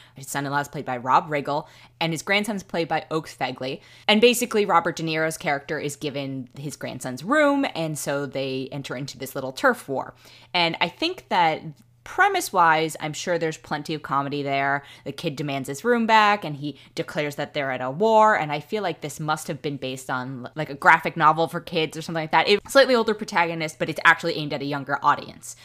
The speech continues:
So here's where it gets weird, though. There are a lot of jokes in this film aimed at older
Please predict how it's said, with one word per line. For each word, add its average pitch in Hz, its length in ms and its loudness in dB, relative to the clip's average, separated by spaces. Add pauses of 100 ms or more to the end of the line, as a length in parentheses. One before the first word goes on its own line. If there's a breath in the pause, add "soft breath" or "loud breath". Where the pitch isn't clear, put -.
(440 loud breath)
So 254 160 0
here's 302 260 -2
where 262 120 2
it 233 80 -6
gets 180 200 -4
weird, 151 200 -6
though. 135 140 -8
There 277 220 4
are 302 140 4
a 247 80 4
lot 190 280 4
of 302 120 -8
jokes 165 320 0
in 160 60 -6
this 139 100 -10
film 135 380 -8
aimed 160 340 -4
at 143 260 0 (200)
older 175 480 2